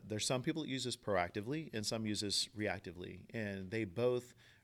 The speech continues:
are very respectful in the manner in which they use it. And so the ones that use proactively, not so much on the dry, most people seem to have that in check.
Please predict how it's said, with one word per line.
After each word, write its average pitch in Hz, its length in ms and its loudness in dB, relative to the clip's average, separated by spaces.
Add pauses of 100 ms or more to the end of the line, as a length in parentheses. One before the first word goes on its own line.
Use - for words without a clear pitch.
are 107 80 -4
very 117 180 4
respectful 101 800 0
in 98 160 -6
the 90 80 -6
manner 92 320 -2
in 85 80 -6
which 90 220 -4
they 87 100 -2
use 87 300 -4
it. 82 120 -8 (540)
And 98 440 0
so 107 220 2
the 101 100 0
ones 123 240 0
that 135 80 -4
use 127 200 0
proactively, 107 580 2
not 139 160 -2
so - 120 -4
much 170 140 -4
on 165 100 0
the 151 80 0
dry, 120 340 2
most 143 240 -4
people 117 200 -4
seem 113 200 -2
to 101 80 0
have 92 220 -4
that 113 180 -4 (100)
in 101 140 -6
check. 104 380 -4